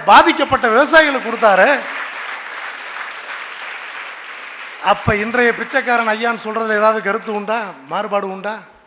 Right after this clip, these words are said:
அப்படி எப்படி நாம் பார்க்க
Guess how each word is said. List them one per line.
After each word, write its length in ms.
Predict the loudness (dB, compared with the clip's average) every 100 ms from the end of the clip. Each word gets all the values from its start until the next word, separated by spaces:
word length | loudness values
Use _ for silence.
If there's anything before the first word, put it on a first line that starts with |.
| _ _ _ _ _ _ _ _ _ _ _ _ _ _
அப்படி 380 | -6 -2 0 0 -4 -12 -20 -20 -20 _ _ _ _ _ _ _ _ _ _
எப்படி 300 | -10 -4 -4
நாம் 240 | -2 0 2
பார்க்க 220 | 0